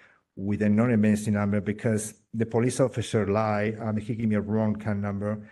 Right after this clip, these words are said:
but he's under investigation for police accountability. Also, I would, I would like to add something. I just came today, the meeting with police accountability, and I request, uh, to see the report.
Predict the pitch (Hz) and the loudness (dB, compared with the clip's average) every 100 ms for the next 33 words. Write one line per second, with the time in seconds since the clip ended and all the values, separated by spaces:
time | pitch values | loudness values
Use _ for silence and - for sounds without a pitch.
0 | - - _ _ 95 92 101 - - - | -20 -20 _ _ -10 -6 -6 -6 -14 -6
1 | 135 117 107 107 101 113 107 - 107 113 | -2 0 2 2 0 -2 -2 -2 -2 -2
2 | 110 104 107 101 101 101 101 98 98 107 | -2 -4 -4 -2 0 0 -2 -4 -4 -2
3 | 110 107 101 - - - _ _ _ - | -4 -2 -4 -6 -20 -20 _ _ _ -6
4 | 113 - 117 117 113 110 123 127 - 110 | -4 -2 0 -2 0 0 0 -2 -2 0
5 | 110 107 - 101 101 107 113 107 123 - | 0 -2 -2 -4 -2 -2 -2 -4 -4 -2
6 | 120 110 110 113 110 110 110 110 104 98 | -2 -2 0 0 0 -2 0 0 -2 -2
7 | 107 107 104 98 98 104 120 117 - 107 | -2 -2 -2 -2 -4 -2 -4 -4 0 0
8 | 104 101 104 - 113 110 - 185 185 - | 2 0 -6 -4 -2 -2 -2 -2 -2 -10
9 | _ _ - - - _ - 110 110 - | _ _ -20 -20 -20 _ -6 -4 -4 -4
10 | 131 104 98 101 - 113 95 - | -2 -2 0 -2 -2 -2 0 -4